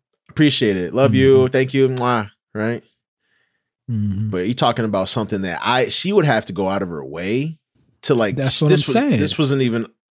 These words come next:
Speaker 1: right. This wasn't even on her radar, which would be, like, something like, you know, a game or, you know, something for the music, something that she, <laughs> she's been a little staggering, you know, she's supportive, but, like, you know, eh, I don't know,
Speaker 2: Hey,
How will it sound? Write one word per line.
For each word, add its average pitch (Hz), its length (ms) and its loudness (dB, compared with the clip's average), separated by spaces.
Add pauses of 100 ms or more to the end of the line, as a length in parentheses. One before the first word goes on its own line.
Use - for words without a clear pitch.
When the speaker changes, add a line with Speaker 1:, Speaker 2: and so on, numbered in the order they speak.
(120)
Speaker 1:
right. 143 260 2
This 156 140 0
wasn't 165 200 2
even 135 140 0
on 123 100 0
her 110 140 0
radar, 95 500 0 (220)
which 127 160 2
would 135 120 0
be, 120 100 4
like, 110 140 4
something 117 260 0
like, 104 200 0
you 127 80 0
know, 104 100 2
a 101 60 -2
game 110 520 -2
or, 98 260 -4
you 101 180 -6
know, 90 180 -8
something 120 340 -6
for 117 160 -4
the 110 80 -2
music, 110 280 -4
something 185 240 2
that 156 180 4
she, 151 340 0 (460)
<laughs> - 0 - (420)
she's - 500 -2
been 123 180 0
a 127 60 2
little 127 260 4
staggering, 135 680 2
you 135 80 0
know, 131 140 2 (200)
she's 208 200 2
supportive, 180 580 4
but, 139 140 6
like, 135 180 6
you 147 80 2
know, 139 160 2
eh, 214 320 2 (240)
I 214 40 0
don't 180 200 0
know, 135 320 2 (100)
Speaker 2:
Hey, 135 240 -2